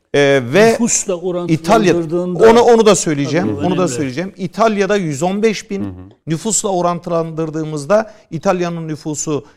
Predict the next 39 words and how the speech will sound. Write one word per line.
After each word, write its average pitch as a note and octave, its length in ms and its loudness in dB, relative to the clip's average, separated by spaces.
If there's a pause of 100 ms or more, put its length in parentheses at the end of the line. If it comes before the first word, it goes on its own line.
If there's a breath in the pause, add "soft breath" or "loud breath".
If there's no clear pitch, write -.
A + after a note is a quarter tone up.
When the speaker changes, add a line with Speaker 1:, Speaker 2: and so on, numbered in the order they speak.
(120)
Speaker 1:
yanılmıyorsam D3+ 800 -2
altmış - 480 -6
bin B2 140 -8
civarında. A#2 680 -4
Bizden B2+ 200 -4
Speaker 3:
Hı B2+ 40 -6
hı. - 40 -10
Speaker 1:
çok - 240 -10
daha G#2 180 -6
düşük. G2+ 300 -16
Bizimki B2+ 260 -10
seksen D#3 400 -8
milyon, E3+ 420 -8 (440)
e, D3 100 -2
ve D3+ 300 -2
bizde E3 240 -2
otuz D3+ 400 -4
dört F3+ 240 -4
bin, G3 100 -6
onlarda D#3 420 -2
yüz B2 180 -4
on C#3+ 180 -2
beş - 280 -2
bin. E2+ 60 -18
Speaker 3:
Hı. E2 40 -20 (220)
Speaker 1:
Yani B2+ 300 -4
bizim D#3 260 -8
üç - 160 -6
katımızdan C#3 560 -8
daha C3+ 160 -4
fazla. D3+ 480 -6 (340 soft breath)
İspanya G3 680 0
keza D3+ 420 -2
gene C3 340 -6
nüfusu C3 460 -10
altmış B2+ 380 -12
milyon B2+ 220 -12
civarında A#2+ 440 -6
yanılmıyorsam. B2+ 760 -8